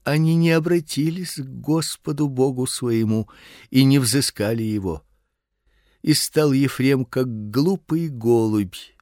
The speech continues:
без сердца. Зовут египтян,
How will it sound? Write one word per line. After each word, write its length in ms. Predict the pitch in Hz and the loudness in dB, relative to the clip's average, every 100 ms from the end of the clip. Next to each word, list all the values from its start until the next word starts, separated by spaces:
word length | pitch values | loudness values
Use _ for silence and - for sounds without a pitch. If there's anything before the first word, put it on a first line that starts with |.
| - | -14
без 260 | 104 131 | -8 -8
сердца. 920 | - - - 117 113 110 - - 90 _ _ _ _ _ _ _ _ | -8 -12 -4 -2 -2 -4 -10 -8 -8 _ _ _ _ _ _ _ _
Зовут 500 | 107 117 151 165 - | -4 0 2 0 -2
египтян, 1000 | 151 143 135 - - 92 101 98 90 90 | -4 0 0 0 -4 -4 -2 -4 -6 -10